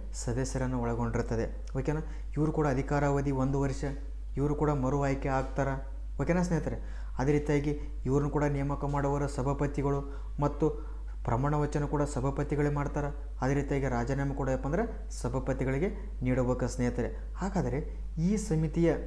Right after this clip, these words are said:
ಪ್ರಸ್ತುತ ಅಧ್ಯಕ್ಷರು ಯಾರಪ್ಪ ಅಂದ್ರೆ, ಪ್ರಸ್ತುತ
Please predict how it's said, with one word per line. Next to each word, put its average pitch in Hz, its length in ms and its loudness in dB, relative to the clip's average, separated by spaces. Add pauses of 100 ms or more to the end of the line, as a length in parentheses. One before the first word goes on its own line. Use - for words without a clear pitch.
(1300)
ಪ್ರಸ್ತುತ 147 360 0
ಅಧ್ಯಕ್ಷರು 165 640 0
ಯಾರಪ್ಪ 135 320 2
ಅಂದ್ರೆ, 117 220 0 (340)
ಪ್ರಸ್ತುತ 117 380 -2